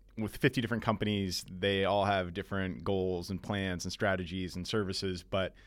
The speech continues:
is there something that maybe on the whole, is there a problem that these companies are trying to solve, whether it's customer experience, whether it's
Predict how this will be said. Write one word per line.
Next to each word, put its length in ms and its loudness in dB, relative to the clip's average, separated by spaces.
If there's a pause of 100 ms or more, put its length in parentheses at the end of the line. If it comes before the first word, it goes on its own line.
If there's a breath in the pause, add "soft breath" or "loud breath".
(120 soft breath)
is 200 0
there 140 6
something 680 2 (200)
that 280 4 (140)
maybe 760 4 (140)
on 140 4
the 60 6
whole, 640 4
is 120 -2
there 100 6
a 40 4
problem 600 4
that 280 0
these 180 -4
companies 340 -2
are 60 -4
trying 260 -2
to 60 -2
solve, 680 6
whether 240 2
it's 100 -2
customer 340 -2
experience, 760 2 (300 soft breath)
whether 200 2
it's 160 -4